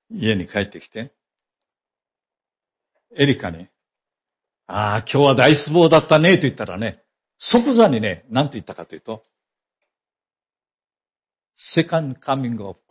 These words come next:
Christ」と言った。僕はその、あ、応答にびっくりしました。Second coming of Christと、イエス・キリストの再臨だよという、再臨。自分が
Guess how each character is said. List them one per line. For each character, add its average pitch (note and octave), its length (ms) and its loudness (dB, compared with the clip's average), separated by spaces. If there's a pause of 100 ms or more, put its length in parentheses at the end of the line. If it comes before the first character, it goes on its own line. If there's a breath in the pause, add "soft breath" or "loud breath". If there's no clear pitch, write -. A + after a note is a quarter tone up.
Christ」 A2 280 -8
と - 60 -20
言 E2+ 60 -20
っ - 20 -20
た。 - 180 -20 (1040)
僕 F#3+ 260 -2
は D#3+ 200 4
そ F3+ 180 -2
の、 D3 320 0 (600)
あ、 B2 380 -10
応 D3 200 6
答 C3 140 2
に G#2+ 240 -2 (220)
び B2 140 2
っ - 40 2
く D#3 160 -6
り D#3 60 -2
し - 120 -8
ま F#2 80 -14
し - 120 -20
た。 - 80 -20 (800)
Second G#3 580 -2
coming C3 340 -2
of B2 260 -6
Christ A2 420 -6
と、 C#3+ 360 -8 (560)
イ F3 120 0
エ F3 60 2
ス・ - 180 -8
キ D3+ 100 -8
リ A#2 80 -8
ス - 100 -14
ト A#2+ 60 -10
の G2 120 -12
再 C#3 380 -2
臨 F3 220 -4
だ D3 120 0
よ D#3+ 180 0
と - 120 -6
い E2+ 80 -8
う、 D#2 100 -20 (500 soft breath)
再 A#2+ 280 2
臨。 G#2 180 -8 (460)
自 A#2 160 -6
分 B2 240 -4
が C3+ 320 -2